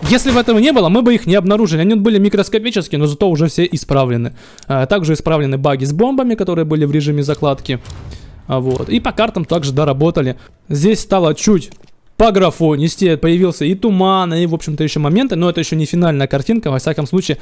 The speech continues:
она со временем становится лучше и приятнее. Мне, на самом деле, сейчас нравится, не стыдно даже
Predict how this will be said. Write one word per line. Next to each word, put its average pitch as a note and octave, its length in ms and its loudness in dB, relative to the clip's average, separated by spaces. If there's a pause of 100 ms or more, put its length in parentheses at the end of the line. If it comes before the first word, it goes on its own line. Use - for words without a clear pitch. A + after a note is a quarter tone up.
(220)
она E3 240 2
со G3 140 0
временем G3+ 360 2
становится E3 460 0
лучше F3 300 2
и C#3 40 0
приятнее. E3+ 380 0
Мне, D3+ 140 2
на F#3+ 80 2
самом D#3+ 200 -2
деле, D#3 120 2
сейчас D#3 220 -2
нравится, E3 320 0
не E3+ 80 4
стыдно E3+ 340 0
даже D3 300 2